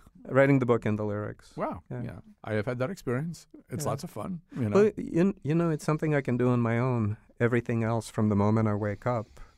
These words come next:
Speaker 1: it's collaboration, it's working with many artists, huge staff. But sometimes I really love the lonely hours.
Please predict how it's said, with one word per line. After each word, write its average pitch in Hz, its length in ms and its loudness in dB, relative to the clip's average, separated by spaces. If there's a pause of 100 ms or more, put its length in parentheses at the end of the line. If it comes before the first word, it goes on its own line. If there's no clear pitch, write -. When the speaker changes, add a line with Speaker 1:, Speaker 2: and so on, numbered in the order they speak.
Speaker 1:
it's 117 180 -8
collaboration, 101 1120 -2
it's - 300 -10
working 104 540 -4 (340)
with 104 120 0
many 98 260 2
artists, 101 500 0
huge 101 200 -2
staff. 95 680 -8
But - 140 -12
sometimes 107 840 -2
I 98 60 -2
really 104 580 2
love 98 300 0
the 87 80 -4
lonely 95 420 -4
hours. 101 600 -10